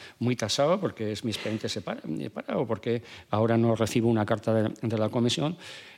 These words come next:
Es porque lo hacemos con máxima garantía en un proceso administrativo.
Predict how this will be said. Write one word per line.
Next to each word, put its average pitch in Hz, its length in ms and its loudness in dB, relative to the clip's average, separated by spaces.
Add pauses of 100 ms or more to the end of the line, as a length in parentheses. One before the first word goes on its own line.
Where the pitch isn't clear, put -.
Es 123 120 0
porque 135 240 0
lo 104 80 2
hacemos 123 300 -2
con 101 180 -2
máxima 135 500 -2
garantía 147 680 -2 (160)
en 107 100 -2
un 123 80 0
proceso 117 440 0
administrativo. 92 960 -2